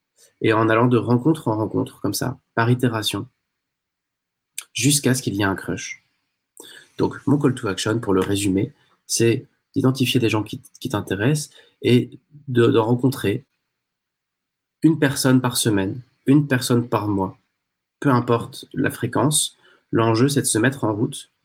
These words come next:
jusqu'à ce qu'il y ait un crush. Et le jour où il y a un crush, bah là, tu sauras. Et après, ça devient une autre question de comment je fais pour faire comme, pour faire ce boulot ou pour aller vers ça. Mais là, c'est un autre sujet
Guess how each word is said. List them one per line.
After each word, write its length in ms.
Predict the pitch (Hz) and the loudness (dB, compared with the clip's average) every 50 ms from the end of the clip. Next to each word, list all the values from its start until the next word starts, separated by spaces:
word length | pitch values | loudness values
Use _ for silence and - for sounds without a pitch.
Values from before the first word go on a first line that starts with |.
| _ _ _ _ _ _ _ _ _ _ _ _ | _ _ _ _ _ _ _ _ _ _ _ _
jusqu'à 580 | - 113 123 151 156 151 - - - 110 120 127 | -2 0 2 2 2 2 0 0 2 2 2 2
ce 140 | 131 - | 0 -2
qu'il 160 | - - 110 104 | -2 -2 0 2
y 80 | 104 | 2
ait 40 | 104 | 2
un 120 | 101 104 | 2 0
crush. 460 | 98 - - 95 - - - - - _ _ _ _ _ _ _ _ _ _ _ _ _ _ _ | -2 -4 -4 -4 -4 -4 -6 -10 -14 _ _ _ _ _ _ _ _ _ _ _ _ _ _ _
Et 80 | - - | -10 -6
le 100 | 101 95 | -4 0
jour 160 | 107 147 160 | 2 4 6
où 20 | 151 | 6
il 60 | 127 | 6
y 40 | 110 | 4
a 60 | 95 | 2
un 80 | 92 | 0
crush, 360 | - - 104 110 120 - - - | -4 -4 -6 -4 -4 -4 -4 -2
bah 80 | 101 | 0
là, 120 | 101 110 120 | 0 0 0
tu 140 | - - | -4 -6
sauras. 280 | - - - 87 85 - - _ _ _ _ _ _ _ | -6 -4 -4 -6 -6 -10 -14 _ _ _ _ _ _ _
Et 40 | - | -14
après, 280 | - - - - 127 131 | -12 -8 -2 0 0 0
ça 160 | 127 - 104 | 0 0 -2
devient 360 | 90 101 101 107 117 117 120 120 - _ _ _ _ _ - - | -2 0 0 2 2 0 0 -2 -8 _ _ _ _ _ -8 -4
une 160 | - 110 127 | 0 2 2
autre 180 | 143 143 - | 2 0 -2
question 360 | - 123 117 - - - 135 135 | -4 -6 -6 -4 -2 0 2 2
de 80 | - | 2
comment 420 | - - - - 139 139 135 131 123 | -2 -4 -2 2 6 6 6 6 4
je 140 | 117 120 | 2 0
fais 360 | 117 - - 156 165 170 - - _ _ _ _ | -2 0 0 0 0 0 -4 -12 _ _ _ _
pour 220 | - 156 147 - | -4 -4 -4 -4
faire 300 | - - - 135 127 - | -4 -2 -2 -2 -2 -2
comme, 320 | - 123 120 120 113 - - | -4 -2 -2 0 -2 -2 -4
pour 180 | - 127 - | -6 -10 -4
faire 160 | - 151 147 - | -4 -4 -2 0
ce 140 | - - | -2 -2
boulot 460 | 107 104 107 104 110 117 123 127 120 123 - - - - - _ | -2 -2 -2 0 2 4 4 2 2 -2 -8 -18 -20 -20 -12 _
ou 80 | - - | -8 -8
pour 240 | - - 123 107 110 | -4 -4 -2 0 2
aller 140 | 107 110 104 | 2 2 0
vers 140 | 104 101 | 0 -2
ça. 200 | - - - - _ _ _ - | -4 -8 -10 -10 _ _ _ -2
Mais 100 | 110 110 | 0 0
là, 120 | 110 117 | 2 0
c'est 160 | 117 - - | 0 -2 -2
un 140 | 98 98 104 | -2 0 0
autre 220 | 120 123 - - | 0 0 -2 -4
sujet 420 | 107 - - 101 107 131 151 151 | -8 -6 -4 -2 0 0 0 -2